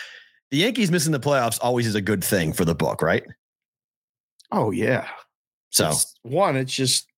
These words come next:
Speaker 2: you could just take it off your plate because
Speaker 1: Mm-hmm.
Speaker 2: you got enough,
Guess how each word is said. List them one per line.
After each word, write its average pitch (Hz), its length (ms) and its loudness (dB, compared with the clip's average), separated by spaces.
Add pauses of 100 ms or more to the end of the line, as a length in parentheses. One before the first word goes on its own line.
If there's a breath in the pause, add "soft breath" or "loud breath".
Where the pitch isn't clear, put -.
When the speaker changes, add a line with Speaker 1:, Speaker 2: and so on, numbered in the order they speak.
(160)
Speaker 2:
you 120 220 -2
could - 140 -8
just - 260 0 (160)
take 117 160 2
it 117 60 2
off 113 160 0
your 92 100 -8
plate - 540 -2 (120)
because 95 340 0
Speaker 1:
Mm-hmm. 92 160 0 (380 loud breath)
Speaker 2:
you 104 140 -2
got 104 140 2
enough, 104 460 -2